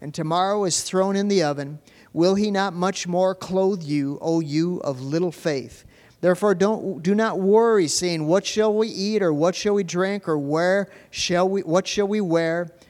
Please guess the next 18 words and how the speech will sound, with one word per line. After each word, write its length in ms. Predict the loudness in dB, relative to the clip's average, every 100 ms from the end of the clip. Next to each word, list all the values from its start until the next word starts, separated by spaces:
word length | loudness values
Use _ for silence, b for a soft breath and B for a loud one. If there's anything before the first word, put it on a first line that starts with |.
| b b b -4
For 120 | 0
after 380 | 2 2 0 2
all 240 | 2 2
these 300 | 0 -4 -4
things 420 | -4 -2 -4 -4
the 100 | -4
Gentiles 760 | -2 -2 -2 -2 -2 -2 -2 -2
seek. 480 | -4 -4 -6 -10 -8
Gentiles 600 | -6 -6 -2 -2 -2 -6
are 60 |
people 380 | -6 -6 -6 -4
that 200 | -6 -4
don't 220 | -4 -2
have 160 | -2 -2
a 80 | -4
covenant 480 | -4 -2 -2 -6
with 180 | -6 -6
God. 400 | -4 -2 -4 -8